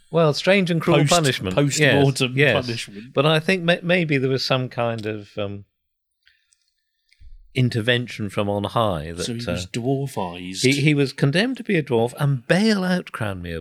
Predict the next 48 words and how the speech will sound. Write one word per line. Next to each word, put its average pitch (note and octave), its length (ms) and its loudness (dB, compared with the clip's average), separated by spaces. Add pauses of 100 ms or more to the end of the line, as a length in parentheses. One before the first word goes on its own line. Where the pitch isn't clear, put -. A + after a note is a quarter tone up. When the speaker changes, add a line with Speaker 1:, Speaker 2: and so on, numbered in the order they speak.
Speaker 1:
Pool E2+ 280 -8
with B2+ 160 -6
a C3 60 -8
sieve. A2 460 -4 (320)
Speaker 2:
Oh, C3 300 -6
dear. G#2 460 -2 (160)
Speaker 1:
Now, B2 60 2
you C3 140 4
know, F#3 140 4
one D3 160 2
of C#3 80 -2
the C3+ 80 -4
characteristics - 840 -10
of G2 120 -14
a F#2 60 -10
sieve F#2 440 -2
is G2 180 -8
that A2 120 -2
Speaker 2:
Yeah. A#2+ 100 2
Speaker 1:
it B2 240 -2
doesn't D3 300 -2
actually B2+ 340 -6
hold A#2 320 -4
water. G2+ 460 -8
Speaker 2:
Although F#3+ 340 4
being A#3 260 0
a G#3 60 2
dwarf E3 380 -2
in D3+ 100 -2
that D#3 160 -6
case C#3+ 220 0
would C#3+ 120 -2
probably F3 240 -2
help, - 300 0
'cause C3+ 160 -4
he'd D#3+ 140 -4
be E3 100 -6
slightly F3+ 400 -4
closer E3 380 0
to E3+ 80 -10
the E3 100 -2
water, D#3+ 400 2 (200)
so D3+ 180 0
he'd E3 180 0
have E3+ 180 0
less F3+ 220 2
bending D3+ 360 -2 (140)
and C3 280 -6